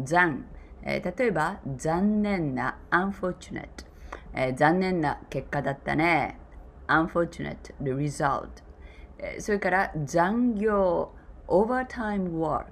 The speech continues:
えー、日本の会社では、まだ残業がたくさんある。そうですよね。えーっと、overtime workがたくさんある。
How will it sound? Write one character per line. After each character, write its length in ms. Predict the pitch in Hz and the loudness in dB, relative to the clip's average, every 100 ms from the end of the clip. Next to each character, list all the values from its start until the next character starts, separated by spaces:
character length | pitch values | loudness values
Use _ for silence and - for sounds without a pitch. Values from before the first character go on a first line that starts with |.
| - - - - - - - - | -16 -18 -18 -18 -18 -18 -18 -14
え 340 | - - - - - - | -12 -12 -14 -18 -20 -6
ー、 40 | 175 | 0
日 100 | 185 | 0
本 300 | 226 220 190 | 2 2 2
の 240 | 165 165 - | 2 -2 -8
会 240 | - 170 160 | -6 -4 -4
社 200 | - 160 | -4 0
で 120 | 147 | 2
は、 340 | 139 151 185 - - - - | 2 2 0 -8 -20 -10 -2
ま 180 | 151 | 0
だ 320 | 160 147 135 - - | 4 2 2 -4 -8
残 360 | 139 147 160 180 | 2 4 4 2
業 300 | 175 175 165 | 2 2 2
が 200 | 156 147 | 0 -2
た 180 | - 156 | -4 -10
く 80 | - | -10
さ 260 | - 247 | -4 -2
ん 260 | 214 151 - - | 0 -2 -6 -6
あ 140 | 135 127 | -4 -4
る。 200 | 64 - - - - | -4 -10 -16 -20 -14
そ 180 | - 143 | -4 -2
う 40 | |
で 100 | 127 | -2
す 100 | - | -4
よ 80 | 139 | 0
ね。 220 | 156 151 - - - - | 0 0 -6 -18 -16 -4
え 220 | 127 131 | 0 0
ー 40 | |
っ 20 | 127 - | -4 -8
と、 540 | - 120 90 95 78 - | -2 0 0 -2 -4 -2
overtime 680 | 147 151 147 143 160 139 131 | 2 4 4 2 -2 0 0
work 380 | 135 135 123 127 | 0 -2 -4 -4
が 140 | 110 | -4
た 180 | - 160 | -6 -10
く 120 | - | -10
さ 300 | - - 156 | -8 -4 -4
ん 180 | 147 - | -4 -6
あ 140 | 135 | -8
る。 180 | 127 - | -8 -10